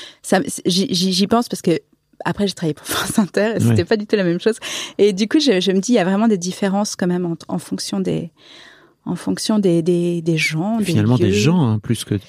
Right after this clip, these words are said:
Speaker 2: c'est même limite plus que des boîtes, parce que c'est, pour moi, c'est plutôt, euh, ça, ça a l'air d'avoir changé chez Canal, quoi. Tu vois, la, la culture, euh,
Speaker 1: C'est
Speaker 2: a l'air d'être
Speaker 1: possible.
Speaker 2: un peu moins sympa.
Speaker 1: <laughs> Je ne sais pas, mais qui dirige Canal Plus
Speaker 2: <laughs> Je ne
Speaker 1: maintenant ?
Speaker 2: sais pas non plus.
Speaker 1: Ah, faut pas dire son nom.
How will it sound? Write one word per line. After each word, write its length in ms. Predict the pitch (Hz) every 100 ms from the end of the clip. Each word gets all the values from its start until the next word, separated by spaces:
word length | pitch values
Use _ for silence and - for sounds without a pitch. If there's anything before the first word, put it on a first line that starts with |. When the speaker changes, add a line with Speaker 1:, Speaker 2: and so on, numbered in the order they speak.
| - - 143
Speaker 2:
c'est 220 | - 135
même 280 | 147 180 190
limite 260 | 123 127
plus 200 | - 120
que 80 | -
des 140 | 98 95
boîtes, 360 | 107 160 -
parce 200 | - 95
que 100 | -
c'est, 460 | 90 92 90 90 95
pour 120 | - 98
moi, 100 | 123
c'est 140 | -
plutôt, 400 | - - 117 110
euh, 180 | 92 87 - _ _
ça, 260 | - 95 -
ça 160 | - 101
a 40 |
l'air 140 | 107
d'avoir 280 | 107 95 90
changé 320 | - 113 107
chez 160 | 120 113
Canal, 340 | - 123 123
quoi. 120 | - 113
Tu 120 | 113
vois, 140 | 107
la, 260 | 101 95 95
la 100 | 101
culture, 580 | - 101 - 127 120 98
euh, 120 | 90 92
Speaker 1:
C'est 380 | - - - 254
Speaker 2:
a 180 | - 214
l'air 200 | 107 208
d'être 140 | 214
Speaker 1:
possible. 160 | 240 127
Speaker 2:
un 40 |
peu 120 | -
moins 180 | 113 110
sympa. 360 | - 101 123 131 - - 220 - 254
Speaker 1:
<laughs> 540 | - - - - -
Je 140 | - 254
ne 80 | 294
sais 180 | 254
pas, 180 | - 180
mais 140 | 233 160
qui 240 | - 359
dirige 320 | 302 247 240
Canal 300 | - 214 208
Plus 260 | - 247 -
Speaker 2:
<laughs> 0 |
Je 60 | 214
ne 80 |
Speaker 1:
maintenant ? 220 | 185 156 220
Speaker 2:
sais 80 |
pas 160 | 240 147
non 120 | 160
plus. 260 | 139 - -
Speaker 1:
Ah, 60 | - - - - - -
faut 80 | 185
pas 160 | 226
dire 160 | 233 254
son 160 | - 247
nom. 160 | 220